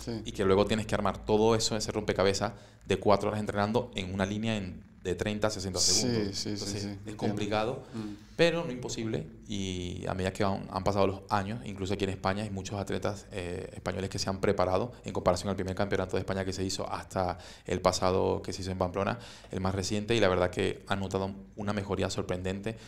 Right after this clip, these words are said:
Speaker 2: porque se han preparado, han
Speaker 1: Mm.
Speaker 2: estudiado el código, han hecho las cosas realmente como salen en el código y simplemente, mira, aparte que das un show sorprendente, muestras tus habilidades, te das cuenta de que te has preparado para ello.
Speaker 1: Claro,
Speaker 2: Y es
Speaker 1: con ese
Speaker 2: un
Speaker 1: objetivo de
Speaker 2: exact-,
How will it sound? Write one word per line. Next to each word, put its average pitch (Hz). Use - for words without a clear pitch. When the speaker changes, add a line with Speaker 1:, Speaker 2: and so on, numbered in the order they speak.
Speaker 2:
porque 92
se -
han 113
preparado, 90
han 101
Speaker 1:
Mm. 92
Speaker 2:
estudiado 95
el 95
código, 104
han 98
hecho 98
las -
cosas -
realmente 95
como 90
salen 98
en 92
el 92
código 123
y 101
simplemente, 98
mira, 92
aparte 95
que 95
das 95
un 101
show 101
sorprendente, 101
muestras 98
tus 101
habilidades, 101
te -
das 92
cuenta 101
de 107
que 104
te -
has 92
preparado 92
para 90
ello. -
Speaker 1:
Claro, 101
Speaker 2:
Y 98
es 95
Speaker 1:
con 127
ese 131
Speaker 2:
un 131
Speaker 1:
objetivo 123
de 117
Speaker 2:
exact-, 110